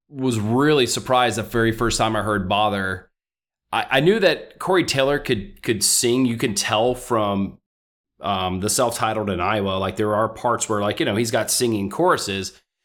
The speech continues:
But when I heard "Bother," I was like, "Wow." It was just a side I never expected to hear from him.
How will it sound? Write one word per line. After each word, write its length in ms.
But 120
when 100
I 40
heard 220
"Bother," 300
I 20
was 80
like, 220
"Wow." 400
It 80
was 120
just 200
a 40
side 400
I 80
never 380
expected 520
to 60
hear 200
from 200
him. 220